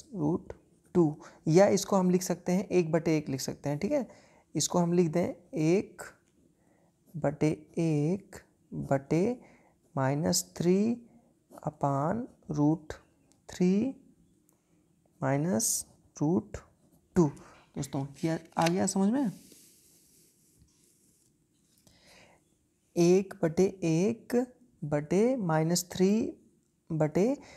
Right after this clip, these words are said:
root three minus root two। दोस्तों हम क्या करेंगे, ये जो थ्री है इसका गुणा इसमें हो जाएगा। ठीक है, और under root three minus root two का गुणा एक में हो जाएगा ऊपर यहाँ। ठीक है,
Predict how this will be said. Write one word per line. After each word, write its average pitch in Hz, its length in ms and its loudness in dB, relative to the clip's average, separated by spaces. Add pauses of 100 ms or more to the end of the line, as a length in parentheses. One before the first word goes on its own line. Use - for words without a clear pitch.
(260)
root 180 360 2
three 190 220 2
minus 185 460 2
root 180 340 0
two। 143 160 2 (460)
दोस्तों 185 340 2
हम 202 160 2
क्या 202 180 2
करेंगे, 151 500 0 (440)
ये 170 160 6
जो 175 120 6 (100)
थ्री 208 220 6
है 175 240 4 (120)
इसका 196 320 2
गुणा 185 260 6
इसमें 185 300 2
हो 180 120 2
जाएगा। 170 420 0 (360)
ठीक 220 160 -2
है, 247 140 2 (380)
और 170 220 2 (260)
under 175 300 4
root 196 220 2
three 208 200 2
minus 180 400 0
root 180 320 0
two 208 160 2
का 196 120 6
गुणा 170 380 4 (200)
एक 170 280 4
में 170 100 0
हो 160 80 2
जाएगा 160 340 2
ऊपर 156 420 -2 (100)
यहाँ। 156 300 -2 (120)
ठीक 247 140 2
है, 262 160 2